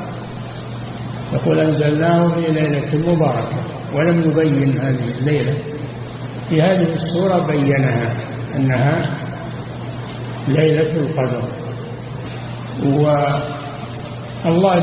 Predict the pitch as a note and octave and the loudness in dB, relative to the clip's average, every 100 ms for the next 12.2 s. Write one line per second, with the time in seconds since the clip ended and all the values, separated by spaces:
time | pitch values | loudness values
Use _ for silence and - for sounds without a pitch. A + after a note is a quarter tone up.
0 | E3 D#3+ D#3+ D3 C#3 E3 E3 - D#3 D#3 | 2 2 2 4 2 2 2 0 0 2
1 | E3 - - - - - - - - - | 0 -4 -6 -8 -10 -10 -12 -10 -10 -10
2 | - - - - - - C#3+ D#3+ E3 E3+ | -10 -10 -10 -10 -10 -4 0 4 4 4
3 | D#3+ D3+ D#3 D3+ E3 F3 F3 E3+ D#3 D3 | 4 2 2 2 4 4 4 2 2 4
4 | C#3+ C3+ A#2+ B2+ - C3 A2+ - - C#3+ | 4 2 2 -2 0 0 0 -2 -4 -2
5 | B2+ C#3+ C#3+ D#3 E3 D3+ D3+ C#3+ C3 A#2+ | 2 4 4 4 2 2 2 2 2 0
6 | A2+ A2+ - - - C3+ C#3+ F3+ F3 E3 | -2 -4 -8 -10 -6 0 2 4 4 2
7 | - D#3+ D#3 C#3+ E3+ E3+ - - - - | 2 0 0 0 0 0 0 -6 -8 -8
8 | - - - - - - - - - D3+ | -8 -8 -10 -8 -8 -8 -8 -6 0 2
9 | C#3+ - D#3 D#3 D#3 D3 C#3+ C3+ D#3 F#3 | 4 4 4 4 4 2 2 2 2 2
10 | D#3+ D3 C#3 C#3 C#3 C#3+ E3+ C#3 C3+ C3 | 0 0 0 0 0 2 2 2 2 0
11 | B2+ D#3 E3+ F3+ - - - C3+ C#3 C3+ | 0 0 0 0 -2 -2 0 2 4 4
12 | C#3+ C3 | 4 2